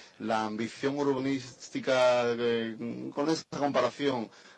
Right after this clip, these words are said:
de la oralita de, de la ambición y del poder, y por supuesto con el poema de Jesús Nazareno, porque, mm, de arte de categoría, ¿no?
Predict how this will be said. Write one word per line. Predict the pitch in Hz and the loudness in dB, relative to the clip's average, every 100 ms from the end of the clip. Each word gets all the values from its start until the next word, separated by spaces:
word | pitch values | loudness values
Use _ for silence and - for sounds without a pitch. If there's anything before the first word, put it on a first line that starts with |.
| - | -10
de | 113 117 | -2 2
la | 117 | 2
oralita | 113 127 123 120 | 2 2 0 0
de, | 113 113 110 110 | 2 2 2 0
de | 113 | 0
la | 113 | 0
ambición | 110 123 | -2 -2
y | 117 | 0
del | 110 | 2
poder, | 113 127 143 - - - - - - _ | 2 0 -2 -10 -16 -16 -16 -20 -20 _
y | 139 | -4
por | 143 120 | -2 -2
supuesto | 127 127 - | -2 -2 -2
con | 139 127 | -2 -2
el | 120 | 2
poema | 113 107 | 0 0
de | 107 | -2
Jesús | 104 110 | -4 -8
Nazareno, | 98 101 107 113 | -6 -6 -2 -2
porque, | 101 104 104 - 101 98 95 92 92 90 | -2 -4 -4 -6 -4 -2 -2 -2 -4 -6
mm, | 90 95 98 | -10 -12 -6
de | 104 | 0
arte | 104 120 - 127 | 0 0 0 0
de | 113 | 0
categoría, | 107 110 107 107 101 95 | 0 0 2 2 0 -2
¿no? | 98 123 | -6 -4